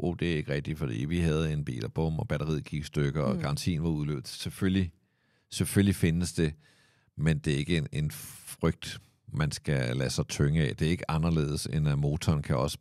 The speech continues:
Speaker 1: brænde fuldstændig af i din, øh, almindelige bil. Øh, topstykket kan gå, øh, eller der kan være en medfødt børnesygdom, der gør, at den bare ikke kan køre så, så mange kilometer.
Speaker 2: Hmm.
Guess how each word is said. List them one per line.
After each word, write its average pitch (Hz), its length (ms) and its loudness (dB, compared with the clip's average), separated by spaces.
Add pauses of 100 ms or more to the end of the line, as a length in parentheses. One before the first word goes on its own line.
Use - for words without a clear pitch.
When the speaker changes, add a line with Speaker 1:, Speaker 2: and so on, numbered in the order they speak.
Speaker 1:
brænde 73 280 -2
fuldstændig 73 680 -2
af 69 120 -2
i - 100 -4
din, 73 240 -2
øh, 73 220 0
almindelige 78 460 2
bil. 71 300 -2
Øh, 69 180 -2
topstykket 78 640 0
kan - 160 -14
gå, 80 480 0
øh, 73 300 0
eller 71 160 -4
der 76 140 -4
kan 76 160 -4
være 73 340 -2
en 76 480 -6
medfødt 82 520 0
børnesygdom, 76 720 -2
der 78 100 -4
gør, 76 180 -2
at 65 140 -4
den 73 160 -2
bare 71 280 -2 (1000)
ikke 82 140 0
kan - 140 -2
køre 80 300 4
så, 73 300 -2
så - 160 0
mange 76 240 4
kilometer. 73 520 2
Speaker 2:
Hmm. 190 100 -6